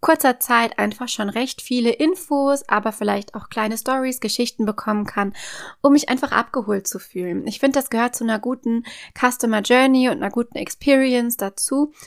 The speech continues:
dass wenn man auf ein Profil kommt, auch wenn das nicht ein Sales- und Marketing-Profil ist,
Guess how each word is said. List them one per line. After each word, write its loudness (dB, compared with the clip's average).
dass -4
wenn 2
man 4
auf 0
ein -6
Profil 0
kommt, 0
auch 4
wenn 6
das 2
nicht 0
ein -2
Sales- 4
und -2
Marketing-Profil 0
ist, -8